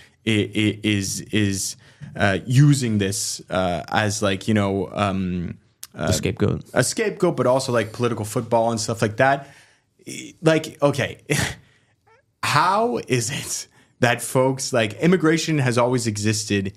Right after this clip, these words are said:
Speaker 1: in Canada? One, two, you know, immigration numbers, yes, have gone up, but significantly gone up. I, I don't actually, you know, the numbers are not there to say that it was a significant increase. What did go up, though,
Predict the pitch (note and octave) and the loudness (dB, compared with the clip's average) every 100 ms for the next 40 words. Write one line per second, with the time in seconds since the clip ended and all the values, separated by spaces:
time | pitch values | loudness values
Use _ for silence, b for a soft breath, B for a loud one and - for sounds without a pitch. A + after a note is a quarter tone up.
0 | b b b - A#2 A2 G#2+ G#2 G2 G2 | b b b 0 2 2 2 0 -2 -2
1 | G#2 A2 A#2 A2+ - A#2 A2+ A2+ A2 G#2+ | 0 2 2 -2 -4 -2 0 0 0 -4
2 | - A2 G#2 G2+ G2+ G2 - A#2 A2 A2 | 0 2 2 2 0 -2 -2 0 2 2
3 | G#2+ A2 G#2 G2+ G#2 F#2+ G#2+ G#2+ G2+ G2+ | 0 0 2 2 0 2 0 0 -2 -2
4 | G2 G2+ F#2+ G2 G2 - - A2 G#2+ A#2+ | 0 -2 -2 -4 -4 -6 -4 -2 2 4
5 | C3+ C#3 C#3 C#3 B2+ A2+ B2+ B2 A#2 A2+ | 4 2 0 0 -2 0 0 2 0 0
6 | A2 A2+ - - _ _ _ - G#2+ - | 0 -2 -4 -20 _ _ _ 0 0 0
7 | D#2+ A2 G#2+ G#2 G#2+ G#2 - G#2 G2+ G2 | 0 0 2 2 2 -2 -2 -2 -2 -4
8 | b b b b A2+ G#2 G2+ G2 G#2+ A2 | b b b b 2 4 2 2 2 4
9 | A2+ A2+ G#2+ G#2 G#2 G#2 G#2 G2+ G#2 G#2 | 4 2 2 2 2 0 -2 0 2 0
10 | G#2 G2+ G#2+ G2+ G2+ F#2+ F#2+ G2 - - | -2 -4 -2 0 0 -2 -4 -6 -6 0
11 | G2+ G#2+ A#2 C3 B2 A2+ - A#2+ A2+ - | 2 4 2 0 -2 -2 0 2 2 0
12 | A2+ A#2+ - - b b b b B2+ C#3+ | 0 0 -4 -10 b b b b 4 4
13 | A#2 F#3 F#3 D#3+ A#2+ A2+ - A2+ G2+ G2 | 2 0 2 2 4 2 0 0 0 0
14 | G2 G2 | 0 -2